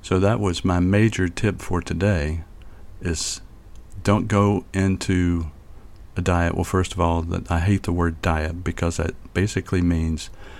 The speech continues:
you're going to attempt to lose weight, either a certain number of pounds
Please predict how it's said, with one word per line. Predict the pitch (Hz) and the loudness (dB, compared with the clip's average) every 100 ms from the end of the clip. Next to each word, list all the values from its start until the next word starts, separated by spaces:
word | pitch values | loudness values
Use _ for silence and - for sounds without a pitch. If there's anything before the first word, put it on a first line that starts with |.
| - - | -18 -4
you're | 95 95 | 2 2
going | 98 95 95 87 | 4 4 4 2
to | - 87 | -2 0
attempt | 85 - 120 107 | 0 0 0 0
to | 101 | 0
lose | 98 92 - | 0 0 0
weight, | 90 82 85 - - - | 0 0 -2 -8 -20 -4
either | 92 82 82 | -2 0 0
a | 78 | 0
certain | 73 - 90 87 85 | -2 -2 0 2 2
number | 87 82 80 | 2 2 0
of | 80 | 0
pounds | 127 135 147 139 | 4 4 4 0